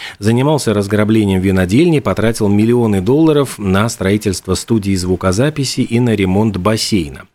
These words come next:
Ну, а в свою очередь хочу сказать, что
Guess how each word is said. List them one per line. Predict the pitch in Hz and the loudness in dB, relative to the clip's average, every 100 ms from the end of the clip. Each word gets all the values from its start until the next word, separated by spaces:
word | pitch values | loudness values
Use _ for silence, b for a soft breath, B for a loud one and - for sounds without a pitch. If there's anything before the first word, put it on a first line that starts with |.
| _ B B B B B | _ B B B B B
Ну, | 120 165 - | 0 0 0
а | 117 117 113 | 0 0 -2
в | |
свою | - 117 | 0 0
очередь | 127 127 113 104 | 0 0 -2 -4
хочу | - 98 107 | -4 -4 -4
сказать, | - 101 104 117 | -2 -2 0 -2
что | - - 104 104 | -4 0 2 4